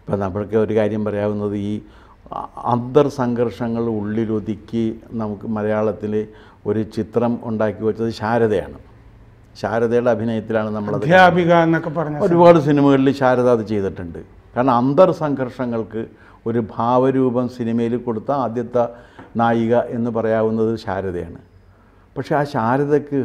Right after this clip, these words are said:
Speaker 1: ഹാസ്യം ചെയ്യാൻ പറ്റില്ല.
Speaker 2: അതില്ല. ഇവര് ഒരുപാട്
Speaker 1: ഇവര്
Speaker 2: സിനിമയിൽ ചെയ്തു.
Speaker 1: ഹാസ്യം വളരെ അനായാസമായിട്ട് ചെയ്യും.
Speaker 2: എനിക്ക് തോന്നുന്നു ജഗതി ശ്രീകുമാറിന്റെ കൂടെ
Speaker 1: ആ.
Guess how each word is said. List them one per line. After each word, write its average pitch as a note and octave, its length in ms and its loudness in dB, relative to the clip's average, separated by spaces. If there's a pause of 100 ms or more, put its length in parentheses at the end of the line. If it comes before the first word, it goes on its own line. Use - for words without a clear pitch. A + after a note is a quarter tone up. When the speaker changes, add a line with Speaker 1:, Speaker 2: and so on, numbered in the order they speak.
Speaker 1:
ഹാസ്യം A#2+ 500 -6
ചെയ്യാൻ A2 280 -2
പറ്റില്ല. E2+ 300 -12 (380)
Speaker 2:
അതില്ല. C3 360 -16 (680)
ഇവര് E3 300 -2
ഒരുപാട് D#3 480 2
Speaker 1:
ഇവര് G3+ 320 10
Speaker 2:
സിനിമയിൽ G3 260 6
ചെയ്തു. C3 300 8
Speaker 1:
ഹാസ്യം E3 440 4 (140)
വളരെ D3+ 340 6 (100)
അനായാസമായിട്ട് D#3 1300 4 (100)
ചെയ്യും. F2+ 260 -10 (340)
Speaker 2:
എനിക്ക് G#3 280 -2
തോന്നുന്നു A#3 340 2 (160)
ജഗതി G#3+ 400 2 (120)
ശ്രീകുമാറിന്റെ F#3+ 800 0 (140)
കൂടെ F3 480 0 (280)
Speaker 1:
ആ. - 20 -4